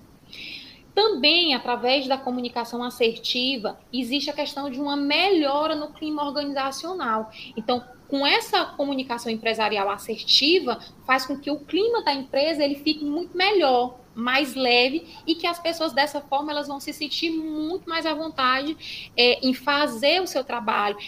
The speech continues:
elas vão se sentir muito mais à vontade, felizes, é, com a empresa que elas fazem parte. Então, tudo isso que a gente tá falando aqui, a gente tá falando de comunicação interna.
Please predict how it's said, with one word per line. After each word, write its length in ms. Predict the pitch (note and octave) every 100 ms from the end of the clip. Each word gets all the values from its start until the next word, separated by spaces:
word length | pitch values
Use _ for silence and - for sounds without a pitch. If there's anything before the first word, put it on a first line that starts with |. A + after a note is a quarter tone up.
| -
elas 160 | A3+ A#3
vão 100 | B3+
se 140 | C4
sentir 280 | B3 C4 C4+
muito 240 | B3 E4
mais 200 | D4 C#4+
à 80 | C#4
vontade, 520 | A#3 C4 C4 B3 A#3+
felizes, 1000 | - - C#4 D#4+ C#4+ C#4+ F4 F4 E4 - - - - -
é, 280 | A#3 A#3 A#3 -
com 140 | C#4+
a 80 | D4
empresa 640 | E4 D#4+ - C#4+ F4 E4+ D#4
que 160 | D#4
elas 260 | C4 C4+ C4+
fazem 380 | C4+ C4+ C#4+ G4 -
parte. 480 | A#3+ A3+ - - - - - -
Então, 280 | A#3 B3 B3+ - - - -
tudo 280 | A#4 B4
isso 160 | G4+ G4+
que 80 | F4+
a 40 |
gente 200 | F4 E4
tá 100 | D4+
falando 360 | D4 C4+ C4 A#3
aqui, 400 | A3 - E4 E4
a 40 |
gente 160 | C#4 -
tá 80 | C#4+
falando 240 | C#4+ C#4+
de 100 | D4
comunicação 600 | - D4 D#4+ D4+ D4+ D#4
interna. 540 | F#4+ - C#4 B3+ B3+